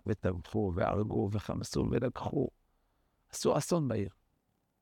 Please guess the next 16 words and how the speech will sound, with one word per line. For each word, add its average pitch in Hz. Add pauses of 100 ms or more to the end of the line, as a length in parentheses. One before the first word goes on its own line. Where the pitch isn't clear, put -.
(500)
ואז 113
הוא 110
אמר, 113
"אתם -
יודעים 98
שלא 90
ראיתם? 135 (720)
אמרתי 104
לכם, 107 (560)
כל 113
מאן 180
דעביד 147
רחמנא 139 (800)
לטב 104
אביד." 85 (1200)
רבותיי, 135